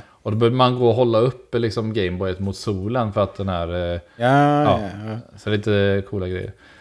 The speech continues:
Speaker 1: Ja, eh, lite på samma tema också. Alltså, jag har ju sett ett antal saker nu när vi har haft lite uppehåll här.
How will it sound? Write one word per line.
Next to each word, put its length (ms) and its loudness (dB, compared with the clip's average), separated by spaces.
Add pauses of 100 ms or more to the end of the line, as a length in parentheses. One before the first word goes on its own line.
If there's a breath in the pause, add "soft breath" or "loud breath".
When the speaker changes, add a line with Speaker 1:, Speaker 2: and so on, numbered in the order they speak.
(640 soft breath)
Speaker 1:
Ja, 380 0
eh, 440 6
lite 180 2
på 80 -2
samma 240 4
tema 500 2
också. 220 0
Alltså, 280 6
jag 40 6
har 40 6
ju 60 4
sett 240 0
ett 80 -6
antal 240 2
saker 260 -2
nu 140 -2
när 100 -4
vi 180 0
har 60 0
haft 180 -2
lite 160 -10
uppehåll 420 -2
här. 180 0